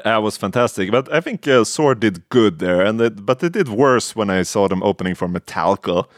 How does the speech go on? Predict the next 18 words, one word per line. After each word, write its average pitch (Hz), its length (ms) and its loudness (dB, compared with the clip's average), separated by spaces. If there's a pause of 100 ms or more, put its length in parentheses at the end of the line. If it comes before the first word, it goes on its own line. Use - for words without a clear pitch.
(360)
in, 90 340 -4
uh, 85 520 -4 (100)
in 87 220 -6
the 87 120 -6
Globen, 90 680 -2
in 92 200 -10
the, 87 180 -8 (240)
the 98 180 -12 (180)
Ericsson 95 460 -2
Globe 90 380 -2
or 87 80 -2
whatever 90 300 -4
it's 87 120 -10
called. 90 300 -8 (500)
Um, 87 600 -2
the, 92 380 0
the 92 160 -8
very 90 500 0